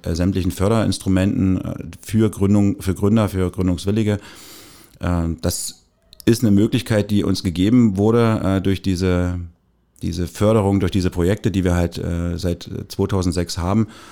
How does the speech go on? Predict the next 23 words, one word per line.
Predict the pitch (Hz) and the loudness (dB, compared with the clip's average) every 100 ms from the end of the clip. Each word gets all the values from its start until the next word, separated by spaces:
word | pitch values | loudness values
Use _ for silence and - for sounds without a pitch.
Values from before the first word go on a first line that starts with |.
| - - | -20 -6
Und | 87 | -4
ich | 85 | -4
glaube, | 92 90 95 | -2 0 0
dass | 92 | -2
das | 92 87 | -4 -4
Team, | 98 98 101 95 92 | 0 2 2 0 -4
was | - 87 95 | -8 -6 -4
wir | 90 | -4
zusammengestellt | 87 90 95 92 | 0 0 0 0
haben, | 92 | -2
auch | 87 | 0
einen | 87 87 | 0 0
guten | 87 90 | 0 0
Job | 92 101 | 0 0
macht | 113 104 | 0 -2
und | 85 | -4
die | 85 | -4
Coaches, | - 95 107 - | -2 -2 0 -4
die | - | -4
extern, | 90 - 90 | -4 -2 0
die | 87 | 0
wir | 85 | 0
haben, | 87 90 | 0 -2